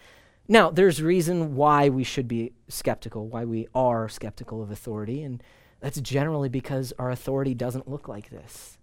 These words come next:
Right? Uh, the, uh, leadership doesn't come from a relationship with Christ. And when it's distorted like that,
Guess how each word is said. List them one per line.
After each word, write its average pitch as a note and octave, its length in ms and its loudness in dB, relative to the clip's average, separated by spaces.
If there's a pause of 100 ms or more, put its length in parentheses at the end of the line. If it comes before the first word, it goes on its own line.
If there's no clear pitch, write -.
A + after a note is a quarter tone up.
(640)
Right? C#3+ 300 2
Uh, D#3+ 60 2
the, E3+ 260 -4
uh, E3+ 40 2
leadership E3 640 2
doesn't C#3+ 340 0
come C#3+ 300 -4
from A2+ 320 -6 (280)
a A#2 120 -6
relationship G#2+ 720 -10 (160)
with G#2 160 -12
Christ. - 640 -18
And A#2+ 180 -6
when A#2+ 160 -2
it's A#2+ 160 -4
distorted A#2 640 -10
like F2 280 -14
that, E2+ 260 -12